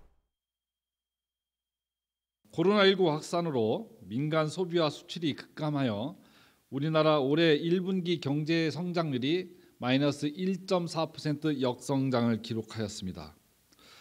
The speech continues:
도소매, 숙박, 음식, 운수업, 문화 서비스 등 민간 소비 중심으로 경제 활동이 크게 위축되었으며, 국내외 연구기관들은 올해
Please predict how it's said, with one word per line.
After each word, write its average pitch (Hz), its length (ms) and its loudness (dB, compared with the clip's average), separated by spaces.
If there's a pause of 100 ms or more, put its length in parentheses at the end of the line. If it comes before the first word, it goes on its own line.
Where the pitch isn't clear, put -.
(400)
도소매, 151 440 4
숙박, 180 460 0
음식, 151 500 0 (220)
운수업, 135 720 0 (280)
문화 143 340 4
서비스 160 560 -2
등 139 360 0 (400)
민간 180 440 4
소비 185 260 2
중심으로 135 680 0 (100)
경제 147 360 2
활동이 143 520 0
크게 185 380 2
위축되었으며, 135 1400 0 (640)
국내외 156 640 6
연구기관들은 151 1200 2
올해 143 460 4